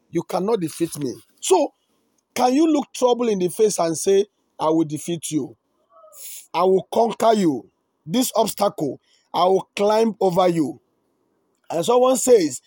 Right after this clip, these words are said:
that if you cannot climb, if you cannot move your mountain, say, "Develop wings and fly over it." If you can't move the mountain in your presence, in your face, just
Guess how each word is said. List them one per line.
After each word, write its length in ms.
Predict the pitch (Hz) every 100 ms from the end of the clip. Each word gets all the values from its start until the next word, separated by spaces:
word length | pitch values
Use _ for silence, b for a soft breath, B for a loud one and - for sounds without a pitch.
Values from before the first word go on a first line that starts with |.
| b b -
that 180 | 185
if 80 | 220
you 80 | 285
cannot 440 | 220 208 226 262 -
climb, 500 | 202 208 220 226 233 - _ _ _ _ _
if 140 | - 202
you 120 | 208
cannot 520 | - 208 226 277 -
move 220 | 220 240
your 160 | 190 180
mountain, 420 | 180 202 202 170
say, 280 | - 220 226 _ _ _
"Develop 460 | 151 196 190 226 254
wings 300 | 214 220 190
and 200 | - 165 143
fly 320 | - 196 196
over 240 | 180 170 175
it." 220 | 147 127 - - _ _ -
If 120 | 208
you 80 | 226
can't 220 | 302 311
move 260 | 285 277 226
the 100 | 202
mountain 440 | 202 233 214 240
in 80 | 190
your 200 | 175 165
presence, 480 | - 202 175 160 151
in 60 |
your 200 | 175 175
face, 420 | 170 208 156 - - _ _ _ -
just 460 | 240 311 - -